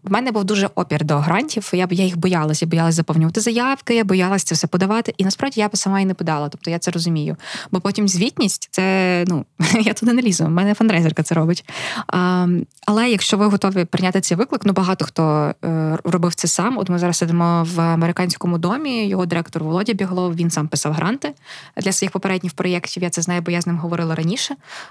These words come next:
А, але є люди, які це не бояться, і для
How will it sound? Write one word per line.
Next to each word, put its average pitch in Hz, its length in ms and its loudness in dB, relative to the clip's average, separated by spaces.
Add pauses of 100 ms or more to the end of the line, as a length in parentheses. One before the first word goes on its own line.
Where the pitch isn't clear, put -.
(100)
А, 190 600 0
але 196 240 0
є 208 120 0
люди, 214 220 0
які 196 160 -4
це 196 140 -4
не 196 80 0
бояться, 196 580 -4 (160)
і 202 120 -2
для 196 100 0